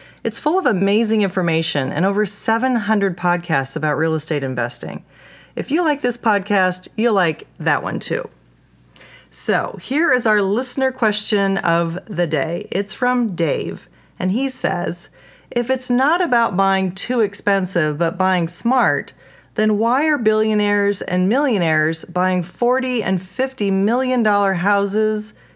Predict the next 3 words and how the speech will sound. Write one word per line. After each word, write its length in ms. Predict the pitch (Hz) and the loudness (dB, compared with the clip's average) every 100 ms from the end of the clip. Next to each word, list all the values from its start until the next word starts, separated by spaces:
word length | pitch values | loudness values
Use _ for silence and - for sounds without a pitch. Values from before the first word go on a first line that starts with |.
| _ | _
yachts, 720 | 175 190 196 185 185 - - - _ _ _ | -2 2 2 0 -4 -6 -6 -12 _ _ _
and 280 | 180 180 180 | -2 0 0
cars?" 840 | - 165 156 127 82 - - - | -4 -2 0 0 0 -4 -6 -8